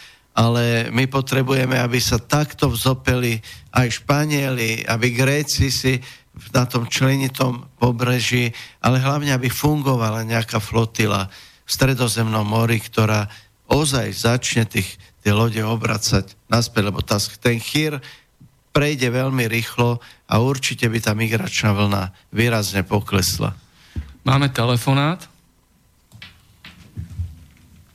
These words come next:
Speaker 2: Áno,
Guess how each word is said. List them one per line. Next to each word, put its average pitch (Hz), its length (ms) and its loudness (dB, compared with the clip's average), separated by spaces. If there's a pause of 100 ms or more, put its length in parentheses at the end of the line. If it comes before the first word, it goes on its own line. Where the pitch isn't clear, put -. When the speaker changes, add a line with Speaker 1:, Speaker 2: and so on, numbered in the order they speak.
(2250)
Speaker 2:
Áno, 135 240 2